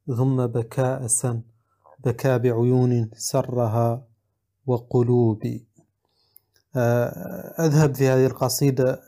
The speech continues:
إلى أبيات وقف عندها، أعتقد، عبد القادر المازني في كتابه حصاد الهشيم، إن لم تخن الذاكرة،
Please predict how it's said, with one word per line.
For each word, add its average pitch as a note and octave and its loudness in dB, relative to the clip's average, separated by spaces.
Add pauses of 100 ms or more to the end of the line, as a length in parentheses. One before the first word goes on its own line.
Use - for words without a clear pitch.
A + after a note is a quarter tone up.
إلى B2 0
أبيات B2+ -2
وقف B2 -2
عندها، A#2+ 0
أعتقد، A#2+ -8 (380)
عبد A2+ -8
القادر B2 -4
المازني A#2+ -4 (420)
في - -6
كتابه B2 0
حصاد B2 -2
الهشيم، A#2+ -6
إن B2 -10
لم A#2+ -6
تخن A#2+ -6
الذاكرة، A#2+ -6